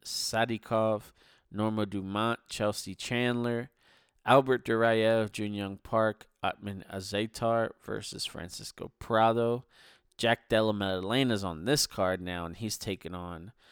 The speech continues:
someone who I know pretty well.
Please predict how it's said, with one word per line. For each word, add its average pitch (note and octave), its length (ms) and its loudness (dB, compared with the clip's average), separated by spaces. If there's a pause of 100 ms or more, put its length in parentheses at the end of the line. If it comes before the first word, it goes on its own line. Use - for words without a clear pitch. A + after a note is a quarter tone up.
(180)
someone F#3+ 420 0
who C3+ 220 0
I G#2+ 220 2
know A#2 640 0 (840)
pretty C3+ 380 2
well. G2+ 640 0